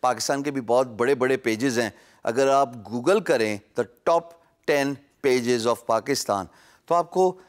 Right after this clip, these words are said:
Facebook के वो टॉप ब्रांड्स नज़र आ जाएंगे जो कि सर्विसेज दे रहे हैं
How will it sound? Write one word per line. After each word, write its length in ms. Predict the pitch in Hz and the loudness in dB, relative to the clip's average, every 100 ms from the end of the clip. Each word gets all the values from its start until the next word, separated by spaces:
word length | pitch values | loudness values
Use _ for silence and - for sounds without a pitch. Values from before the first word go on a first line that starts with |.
| _ | _
Facebook 400 | 147 147 135 175 | 0 0 0 -2
के 80 | - | 0
वो 440 | 170 180 180 160 _ _ _ | 2 4 2 -2 _ _ _
टॉप 120 | 220 | -2
ब्रांड्स 440 | 165 123 143 147 120 | -2 0 0 0 -2
नज़र 260 | 117 107 | -2 0
आ 100 | 101 | 0
जाएंगे 300 | 95 104 104 | 0 -4 -6
जो 160 | 120 127 | -2 -2
कि 220 | 131 180 170 _ _ _ _ _ - | -2 -2 -4 _ _ _ _ _ -6
सर्विसेज 500 | - 139 170 - 247 | -2 0 0 0 -2
दे 160 | 123 | -2
रहे 160 | 87 92 | -4 -6
हैं 120 | 120 | -14